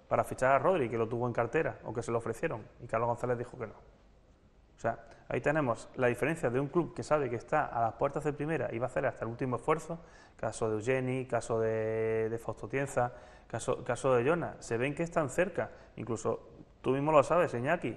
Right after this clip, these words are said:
eh, en el, en el Alavés de aquel, de aquella misma temporada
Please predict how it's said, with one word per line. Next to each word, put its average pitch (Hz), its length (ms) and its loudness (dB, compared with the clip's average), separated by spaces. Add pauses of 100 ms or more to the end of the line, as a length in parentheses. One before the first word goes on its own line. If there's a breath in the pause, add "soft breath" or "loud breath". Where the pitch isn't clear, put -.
(120)
eh, - 1040 -8
en 120 180 -10
el, 117 240 -6
en 120 140 0
el 117 80 0
Alavés 113 400 4
de 147 80 2
aquel, 147 420 0
de 139 80 2
aquella 143 240 -2
misma 147 240 2
temporada 151 640 2